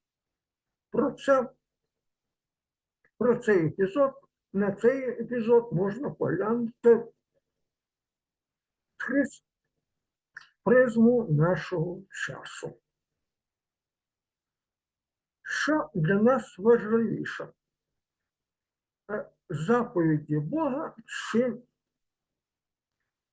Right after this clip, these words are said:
реалії нашого життя і ви-, вимоги ситуації? Ревно віруючі люди часто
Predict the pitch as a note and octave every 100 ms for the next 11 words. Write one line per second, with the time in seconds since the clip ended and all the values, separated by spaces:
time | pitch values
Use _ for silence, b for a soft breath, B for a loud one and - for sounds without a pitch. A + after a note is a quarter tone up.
0 | _ _ - - _ _ _ _ _ _
1 | _ _ _ G3 A3 G3 A#3+ B3+ C4+ C4
2 | - D#3 E3+ F#3 - F#3 F3 - D3+ F#3
3 | E3 - - - _ _ _ D4+ C#4+ G#3+
4 | A3+ - F3 A#3 C#4 B3+ G#3 - - D#3+
5 | - - D#3 - D#3 D3+ _ _ _ _
6 | _ _ _ _ _ _ _ _ _ _
7 | _ _ _ _ _ _ F3+ B3 C4+ A#3
8 | E3 D3 C3+ D3 D3+ E3 E3+ E3 - F#3
9 | F#3 A3+ C4+ D4+ - _ B B - -
10 | F#3+ G3 - - B3 B3 -